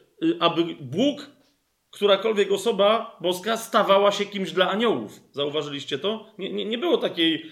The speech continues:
takiej, nie, nie było takiej koncepcji. Była tylko koncepcja przed założeniem świata, więc Bóg założył świat, wiedząc, że umiłowawszy swojego Syna,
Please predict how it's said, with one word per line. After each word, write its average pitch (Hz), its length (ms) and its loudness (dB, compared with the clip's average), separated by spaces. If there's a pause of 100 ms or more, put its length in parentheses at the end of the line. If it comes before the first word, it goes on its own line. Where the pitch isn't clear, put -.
(120)
takiej, 160 440 0
nie, 185 120 -4
nie 190 140 -4
było 254 180 -2
takiej 226 300 -6
koncepcji. 165 600 -4 (180)
Była 190 240 2
tylko 214 300 -6
koncepcja 202 880 -2 (220)
przed 254 380 4
założeniem 220 560 0
świata, 208 340 0
więc 175 200 -4
Bóg 202 260 -10
założył 220 480 0
świat, 220 580 -2 (180)
wiedząc, 170 720 2 (120)
że 175 160 0
umiłowawszy 208 800 2
swojego 170 440 -2
Syna, 196 580 0